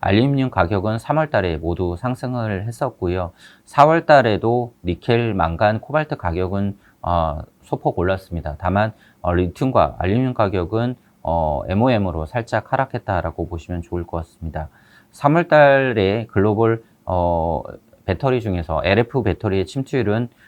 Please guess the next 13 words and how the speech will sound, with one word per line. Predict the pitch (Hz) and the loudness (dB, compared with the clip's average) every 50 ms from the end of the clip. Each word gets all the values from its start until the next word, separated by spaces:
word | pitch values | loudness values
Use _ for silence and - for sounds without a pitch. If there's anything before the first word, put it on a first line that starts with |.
| _ _ _ | _ _ _
어, | - 85 85 | -4 -4 -2
전월 | - - 95 101 113 117 104 | 0 0 2 2 2 2 2
대비 | 107 101 92 101 101 | 2 0 0 0 -4
십삼점팔 | - - - - 147 139 139 - 135 127 143 143 | -6 -8 -4 -4 -4 -4 -4 -6 -8 -6 -6 -6
퍼센트가 | - 147 135 135 123 117 113 107 101 | -6 -6 -6 -6 -6 -6 -6 -8 -8
상승한 | 101 - 117 120 127 120 - 117 98 87 87 87 90 - _ _ _ _ _ _ | -6 -6 -6 -6 -6 -6 -4 -2 0 0 0 -2 -4 -10 _ _ _ _ _ _
삼십오점칠 | _ 131 135 131 - 131 104 - - 104 98 - - 135 - | _ -4 -4 -2 -2 -4 -4 -4 -4 -6 -6 -6 -6 -6 -6
퍼센트를 | - 139 - 131 113 - - 104 95 85 82 | -8 -8 -6 -8 -8 -8 -8 -6 -6 -6 -6
기록을 | - 87 87 82 - - | -6 -6 -6 -6 -4 -6
하면서 | 87 80 80 80 76 - 107 107 113 - _ _ _ _ _ | -6 -6 -6 -8 -6 -6 -6 -6 -6 -10 _ _ _ _ _
최근에 | - - 143 139 143 117 104 - 82 76 71 90 | -8 -6 -6 -4 -2 -2 -2 -2 -2 -2 -2 0
엘에프피 | 95 104 - - 127 113 104 95 85 - _ - - - 123 110 95 87 82 78 - _ _ _ | -2 -2 -2 -2 -2 -2 -2 -4 -8 -12 _ -12 -6 -2 -2 0 0 0 -2 -2 -6 _ _ _
배터리의, | - 87 - - 120 110 110 98 85 85 90 95 | -10 -8 -4 -4 -4 -2 -2 -2 -2 -4 -4 -6